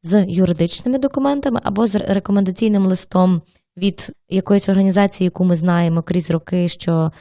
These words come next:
там буде підтвердження, що ця людина справді опікується тваринами, і отримати можливість придбавати продукт за кращою ціною,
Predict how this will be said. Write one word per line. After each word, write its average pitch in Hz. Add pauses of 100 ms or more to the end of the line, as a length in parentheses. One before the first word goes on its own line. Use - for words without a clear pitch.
(140)
там 185
буде 175
підтвердження, 170
що -
ця 175
людина 170
справді 170
опікується 165
тваринами, 294 (420)
і 240
отримати 226
можливість 202
придбавати 190
продукт 180
за 185
кращою 190
ціною, 294